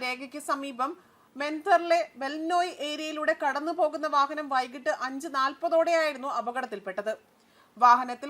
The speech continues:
പതിനൊന്ന് മറാത്ത ലെഫ്റ്റ് ഇൻഫിനിറ്റി ടീമാണ് ഉണ്ടായിരുന്നത്. നിലം ആസ്ഥാനത്ത് നിന്ന് ബെൽനോയ് ഘോറ പോസ്റ്റിലേക്ക് പോകുന്ന വഴി വാഹനം മറിയുകയായിരുന്നു.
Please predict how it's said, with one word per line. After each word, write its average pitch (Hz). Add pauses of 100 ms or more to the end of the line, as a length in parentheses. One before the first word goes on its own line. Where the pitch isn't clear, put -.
പതിനൊന്ന് 262
മറാത്ത 254 (120)
ലെഫ്റ്റ് - (420)
ഇൻഫിനിറ്റി 320 (100)
ടീമാണ് 294
ഉണ്ടായിരുന്നത്. 208 (760)
നിലം 370 (140)
ആസ്ഥാനത്ത് 349
നിന്ന് 302 (100)
ബെൽനോയ് 294 (580)
ഘോറ 302 (260)
പോസ്റ്റിലേക്ക് 330
പോകുന്ന 311
വഴി 294
വാഹനം 277
മറിയുകയായിരുന്നു. 220